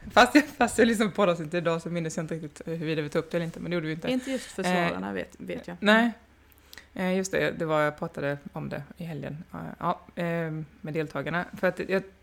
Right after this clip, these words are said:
Speaker 1: för jag vill ju såklart vara transparent med folk här också om att jag inte vet. Eh, och, eh, då var det en av,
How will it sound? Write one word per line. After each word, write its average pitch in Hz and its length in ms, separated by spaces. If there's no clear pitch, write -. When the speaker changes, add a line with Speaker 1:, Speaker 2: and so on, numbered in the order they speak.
Speaker 1:
för 190 120
jag 175 400
vill 180 340
ju 165 60
såklart 170 260
vara 165 100
transparent 156 420
med 160 100
folk 156 220
här 156 160
också 185 340
om 156 260
att 151 400
jag 156 260
inte 151 200
vet. 143 320
Eh, 156 460
och, - 400
eh, 151 260
då 175 100
var 156 180
det 160 60
en 156 320
av, 151 280